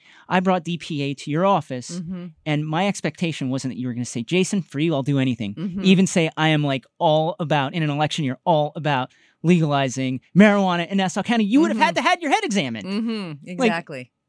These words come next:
Speaker 1: like, there's no amount of closeness between the two of us
Speaker 2: Yeah.
Speaker 1: that's, you know, that's gonna solve for that problem.
Speaker 2: Right. Right.
Speaker 1: That's how I would, you know,
Speaker 2: That's
Speaker 1: address the conflicts question.
Speaker 2: That's fair. That's fair. Is it a stressful job?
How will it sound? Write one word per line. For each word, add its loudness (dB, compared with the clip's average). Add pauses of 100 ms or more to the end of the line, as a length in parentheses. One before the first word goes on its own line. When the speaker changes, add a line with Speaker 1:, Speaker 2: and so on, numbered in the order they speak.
Speaker 1:
like, 2
there's 0
no 2
amount -2
of -12
closeness 0
between -4
the -4
two 0
of -2
us -6
Speaker 2:
Yeah. -6 (180)
Speaker 1:
that's, -2 (100)
you -2
know, -2
that's -4
gonna -4
solve -2
for -8
that -8
problem. -6
Speaker 2:
Right. -10 (420)
Right. -12 (100)
Speaker 1:
That's 2
how 2
I 0
would, -2 (400)
you 4
know, 0
Speaker 2:
That's -10
Speaker 1:
address 0
the -4
conflicts -4
question. -8 (120)
Speaker 2:
That's -10
fair. -12 (140)
That's -16
fair. -12 (640)
Is -6
it -6
a -6
stressful -12
job? -6